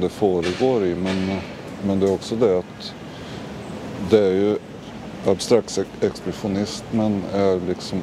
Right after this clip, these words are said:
en sånn, tar jo sikte på en direkthet, va. Eh, allting er stort, og allting går veldig, veldig fort, og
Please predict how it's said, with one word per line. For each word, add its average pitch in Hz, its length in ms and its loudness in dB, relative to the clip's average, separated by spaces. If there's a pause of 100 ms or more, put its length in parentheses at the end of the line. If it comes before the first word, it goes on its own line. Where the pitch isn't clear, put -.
en 98 160 0
sånn, 90 360 0 (340)
tar 107 160 6
jo - 40 -6
sikte 98 360 -2
på 101 140 0
en 92 120 0
direkthet, - 840 -2
va. - 80 -4 (1120)
Eh, 95 320 6 (120)
allting 104 400 2
er 95 100 2
stort, - 600 0 (500)
og 92 440 4 (280)
allting 104 440 2
går 98 120 4 (100)
veldig, 85 220 0
veldig 117 280 2
fort, - 580 0 (300)
og 92 220 4